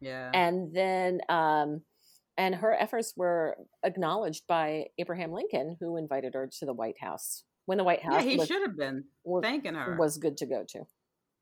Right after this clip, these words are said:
Speaker 1: for doing the work that he should have been fucking doing.
Speaker 2: Yeah. <laughs>
Speaker 1: That must have been a tense meeting.
Speaker 2: Yeah. <laughs>
Speaker 1: You know what I mean? Like, he, I don't think he won people over with his personality right away.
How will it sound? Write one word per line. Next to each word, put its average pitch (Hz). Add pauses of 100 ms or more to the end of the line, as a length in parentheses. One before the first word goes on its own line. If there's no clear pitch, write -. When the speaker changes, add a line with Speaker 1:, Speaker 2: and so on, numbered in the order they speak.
(140)
Speaker 1:
for 196
doing 208
the 196
work 202
that 185
he 226
should 233
have 160
been 127
fucking 143
doing. -
Speaker 2:
Yeah. 147 (720)
<laughs> 208 (640)
Speaker 1:
That 302
must 415
have 233
been 214
a 165
tense 185
meeting. 151
Speaker 2:
Yeah. 285 (440)
<laughs> 240 (1900)
Speaker 1:
You 508
know 480
what 466
I 392
mean? 381 (220)
Like, 285
he, 370 (360)
I 311
don't 466
think 349
he 311
won 254
people 196
over 208
with 147
his 151
personality 156
right 113
away. 90